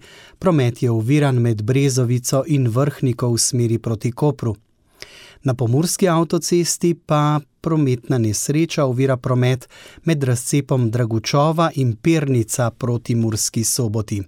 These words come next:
Zastoji so na štajerski avtocesti med priključkoma Celje Vzhod in Dramlje proti Mariboru,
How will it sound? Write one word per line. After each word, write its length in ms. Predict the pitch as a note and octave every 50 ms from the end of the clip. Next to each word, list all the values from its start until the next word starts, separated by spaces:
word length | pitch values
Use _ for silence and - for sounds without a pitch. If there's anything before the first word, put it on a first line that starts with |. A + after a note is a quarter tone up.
| _ _ _ _ _ _ _ - - - - - - - - - - _
Zastoji 520 | - C#3 F3 E3+ - - E3+ D#3 D#3+ E3+ D#3+
so 180 | - - D#3
na 120 | D3 C#3 B2
štajerski 520 | - - D#3 D3 D3+ D3+ C#3+ - - D3+
avtocesti 720 | C3 B2+ C3+ B2+ - A#2+ - - D#3 D#3+ D#3+ - - - C#3+
med 200 | C#3 C3 B2 -
priključkoma 680 | - C3+ B2+ - D3+ D3 D3 - - - C#3+ C3+ C3
Celje 380 | B2 - - C3+ B2 B2 B2 B2+
Vzhod 460 | B2+ B2 - - - C#3 C#3+ C#3+ -
in 180 | C3+ B2 A#2+ A2+
Dramlje 520 | A#2 A#2+ B2+ B2+ B2 B2 B2 C3+ D3 D#3
proti 360 | D3 - - A#2 G#2+ - -
Mariboru, 680 | A2 A2+ A#2+ C3 C#3+ D3 D#3 D3 D3 D#3 D#3+ E3 D#3